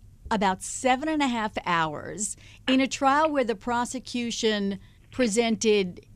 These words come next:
eighty witnesses and introduced nearly three hundred exhibits. They also came back with special circumstances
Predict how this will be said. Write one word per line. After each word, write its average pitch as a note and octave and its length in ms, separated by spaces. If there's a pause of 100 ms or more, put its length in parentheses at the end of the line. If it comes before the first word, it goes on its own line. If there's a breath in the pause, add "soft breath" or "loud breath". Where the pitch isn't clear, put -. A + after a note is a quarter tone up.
(140)
eighty E4 320
witnesses F3+ 880
and G#3 180
introduced B3 720
nearly G#3+ 440
three C#4 480
hundred A3 340
exhibits. F3 640
They A3 180
also E4 340
came C#4 260
back B3 240
with A3 140
special A#3+ 460
circumstances G3+ 1200